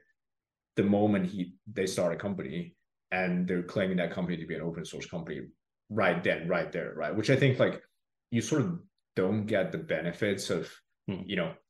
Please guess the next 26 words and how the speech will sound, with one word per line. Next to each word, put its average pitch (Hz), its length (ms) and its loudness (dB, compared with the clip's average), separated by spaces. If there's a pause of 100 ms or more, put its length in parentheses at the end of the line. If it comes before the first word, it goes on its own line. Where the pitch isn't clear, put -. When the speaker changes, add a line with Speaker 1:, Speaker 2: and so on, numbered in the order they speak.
(240)
Speaker 1:
community 98 400 0
traction, 90 560 -2
but 85 100 2
also 87 200 -2
community 90 440 -2
building 85 320 0
the 82 80 -2
product, 82 560 -6 (140)
battle 85 240 2
test 85 360 -6
product, 104 420 -8 (520)
but 107 100 2
you're 107 120 4
also 123 240 6
spending 101 760 2 (280)
sort 98 260 0
of, - 240 -4 (840)
you 120 100 4
know, 87 140 0
from 107 140 2
a 98 40 2
monetization 101 600 2
standpoint, 82 420 -8
right? 80 160 -4
You're 95 120 0
basically 92 520 2